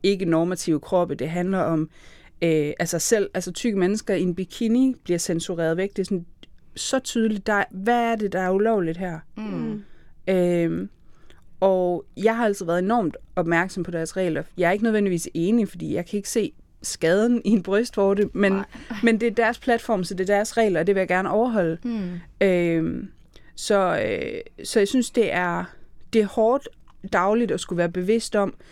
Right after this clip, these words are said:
Speaker 1: der gælder nogle andre regler for mig, og jeg må ikke få at vide, hvad de er. Det skal jeg gætte mig frem til. Hvornår er grænsen for, hvornår jeg ikke er acceptabel? Hvornår jeg bliver betragtet som værende pornografisk, øh, eller upassende, fordi jeg har den krop, som jeg har.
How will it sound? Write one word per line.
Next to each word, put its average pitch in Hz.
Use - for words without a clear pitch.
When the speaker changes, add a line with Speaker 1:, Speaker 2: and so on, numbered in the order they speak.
Speaker 1:
der 196
gælder 233
nogle 180
andre 208
regler 196
for -
mig, 160
og 180
jeg 165
må 170
ikke 185
få 196
at 180
vide, 202
hvad 190
de 151
er. 147
Det 180
skal -
jeg 170
gætte 190
mig 165
frem 170
til. 160
Hvornår 175
er 165
grænsen 165
for, 170
hvornår 170
jeg 175
ikke 156
er 139
acceptabel? -
Hvornår 175
jeg 160
bliver 180
betragtet 170
som 165
værende 160
pornografisk, 160
øh, 165
eller 156
upassende, -
fordi 175
jeg 156
har 165
den 151
krop, -
som 170
jeg 160
har. 160